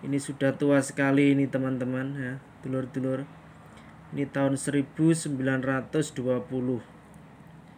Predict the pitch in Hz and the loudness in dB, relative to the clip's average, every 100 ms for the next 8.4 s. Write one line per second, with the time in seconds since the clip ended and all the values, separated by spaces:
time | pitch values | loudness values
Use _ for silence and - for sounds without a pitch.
0 | - - - - - - - 139 139 - | -20 -20 -20 -20 -20 -18 -4 0 0 0
1 | 156 170 185 175 156 139 139 135 135 - | 4 6 6 2 0 2 2 2 0 0
2 | 165 160 143 - 127 113 123 120 120 117 | 0 0 -4 -2 -2 -2 -4 -4 -2 -4
3 | 110 113 120 - - - - - - - | -4 -10 -14 -20 -20 -20 -20 -20 -20 -20
4 | - - - - - - - - - - | -20 -20 -20 -20 -20 -20 -20 -20 -20 -20
5 | - - 131 127 - - - - 139 139 | -20 -16 -14 -16 -20 -20 -20 -8 -2 -2
6 | 139 165 165 156 135 131 135 131 160 165 | 0 -2 -2 -2 -2 -2 -4 -2 2 2
7 | 165 - 127 131 117 131 131 123 127 117 | 2 -6 -8 -8 -8 -6 -6 -6 -8 -8
8 | 131 113 120 123 | -8 -6 -8 -12